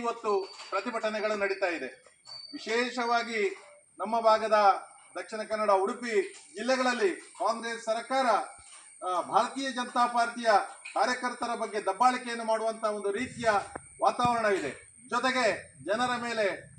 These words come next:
ಬಹಳ ದೊಡ್ಡ ಹೊರೆಯನ್ನು ಹೊರಿಸುವಂತಹ ಕೆಲಸಗಳಾಗ್ತಾ ಇದೆ. ಈಗಾಗಲೇ ಉಲ್ಲೇಖ ಮಾಡಿದಂತೆ ನೈಂಟಿ ಫೋರ್ ಸಿ, ನೈಂಟಿ ಫೋರ್ ಸಿ ಸಿ, ಹಾಗೆ ಅಕ್ರಮ ಸಕ್ರಮ ಯಾವುದೇ ಕಡತಗಳು ಇವತ್ತು ಇಳುವರಿ ಆಗ್ತಾ ಇಲ್ಲ. ಇವತ್ತು ಜನರ ಯಾವುದೇ ಕೆಲಸಗಳು, ಸರ್ಕಾರಿ ಕೆಲಸಗಳಾಗ್ತಾ ಇಲ್ಲ.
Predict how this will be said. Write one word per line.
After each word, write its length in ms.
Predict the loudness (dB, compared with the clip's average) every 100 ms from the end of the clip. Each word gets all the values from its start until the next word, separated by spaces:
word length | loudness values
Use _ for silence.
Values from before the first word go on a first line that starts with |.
| 0
ಬಹಳ 160 | 2 4
ದೊಡ್ಡ 200 | 2 4
ಹೊರೆಯನ್ನು 480 | 4 4 2 -2 0
ಹೊರಿಸುವಂತಹ 560 | 0 -2 -4 -2 0
ಕೆಲಸಗಳಾಗ್ತಾ 680 | 0 -2 -4 0 2 2 0
ಇದೆ. 200 | -4 -6 -10 -16 _ -6
ಈಗಾಗಲೇ 340 | 2 2 4 0
ಉಲ್ಲೇಖ 340 | 2 0 0 0
ಮಾಡಿದಂತೆ 460 | 2 0 -2 0 -2 -2 -10 _ _ -8
ನೈಂಟಿ 280 | -4 -4 -4
ಫೋರ್ 240 | 0 -2
ಸಿ, 440 | -2 -6 -4 -6 -10
ನೈಂಟಿ 240 | -12 -10 0
ಫೋರ್ 240 | 2 2
ಸಿ 220 | -6 -12
ಸಿ, 200 | -6 -2 -2 -4 _ _ 0
ಹಾಗೆ 280 | 2 2 2 2
ಅಕ್ರಮ 440 | -2 -2 0 0
ಸಕ್ರಮ 380 | -2 -2 2 2 0 -2
ಯಾವುದೇ 380 | 4 6 6 2
ಕಡತಗಳು 520 | 0 -2 -2 -4 -4
ಇವತ್ತು 260 | -2 -2 0
ಇಳುವರಿ 340 | 2 2 2
ಆಗ್ತಾ 260 | 0 -2 -6
ಇಲ್ಲ. 200 | -4 -4 -6 -10 _ -6
ಇವತ್ತು 200 | -4 -2
ಜನರ 340 | -2 0 2 6 6 4 4
ಯಾವುದೇ 380 | 4 4 2 -2
ಕೆಲಸಗಳು, 540 | -2 -2 -2 -2 -2
ಸರ್ಕಾರಿ 400 | -4 -4 -4 -4
ಕೆಲಸಗಳಾಗ್ತಾ 640 | -6 -6 -2 -2 -2 0
ಇಲ್ಲ. 180 | 0 0